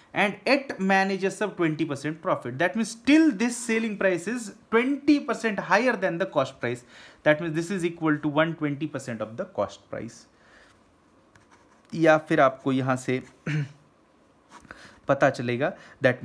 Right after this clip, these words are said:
mark price upon cost price is one twenty upon eighty। तो let us assume the mark price as one twenty and cost price as eighty।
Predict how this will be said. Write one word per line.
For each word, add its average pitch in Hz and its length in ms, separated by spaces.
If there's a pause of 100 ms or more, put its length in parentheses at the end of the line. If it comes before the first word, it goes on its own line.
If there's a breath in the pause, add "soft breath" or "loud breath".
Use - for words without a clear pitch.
mark 151 260
price 156 300
upon 185 420
cost 131 260
price 113 300
is 165 100 (140)
one 180 260
twenty 131 380 (160)
upon 117 340 (200)
eighty। - 200 (580 loud breath)
तो 226 80
let 247 220
us - 100 (140)
assume 175 480
the 135 80
mark 170 360
price 151 360
as 113 160
one 160 220
twenty 170 500
and 135 220
cost - 320
price 92 280
as 170 220 (280 soft breath)
eighty। 113 340